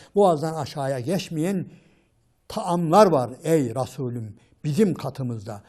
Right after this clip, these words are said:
O yalancılar için, o azıp tuğyan edenler için,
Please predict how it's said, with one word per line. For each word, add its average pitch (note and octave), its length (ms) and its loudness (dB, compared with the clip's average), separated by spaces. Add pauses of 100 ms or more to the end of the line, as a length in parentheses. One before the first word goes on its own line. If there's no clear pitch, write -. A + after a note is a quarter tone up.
(160)
O E3 100 -8
yalancılar C3 680 -6
için, D3 480 -12 (1400)
o E3 340 2 (1000)
azıp F#3 360 -6
tuğyan D#3+ 460 0
edenler C3 400 -4
için, B2+ 400 -14